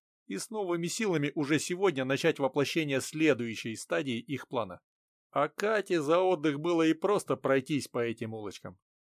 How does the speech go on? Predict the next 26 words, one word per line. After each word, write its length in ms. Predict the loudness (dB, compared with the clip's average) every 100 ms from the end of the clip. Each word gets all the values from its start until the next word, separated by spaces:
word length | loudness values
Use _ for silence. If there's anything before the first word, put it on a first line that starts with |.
| _
полюбоваться 600 | 4 6 6 6 2 0
красотой 540 | -2 -2 -2 0 0
созданного 600 | 2 0 0 -2 -2 -2
виртуального 600 | 0 0 2 2 2 -2
мира, 360 | -4 -4 -4 -6 _ _ _ _
да 160 | 2 2
и 80 | 4
просто 340 | 0 2 2
послушать, 580 | 4 2 2 -6 -6 -8
что 220 | -4 -2
на 120 | 0
улице 340 | 0 -2 -4 -6
говорят. 420 | -4 -4 -4 -8 _ _ _ _
Не 200 | -12 -8
спеша 540 | -8 -6 -6 -2 0 0
идя 200 | 0 0
по 160 | 0
площади, 600 | 0 0 -2 -2 -8 -10 -12 _ _ _ _ _
девушка 540 | 0 2 2 -2 -6
смотрела, 520 | -6 -6 -4 -2 -2
как 220 | -2 -4 -4
новички, 600 | -6 -6 -6 -6 -8 -10 _
только 260 | -2 0 2
вошедшие 600 | 0 2 0 -2 -4 -6
в 80 | -6
игру, 260 | -6 -8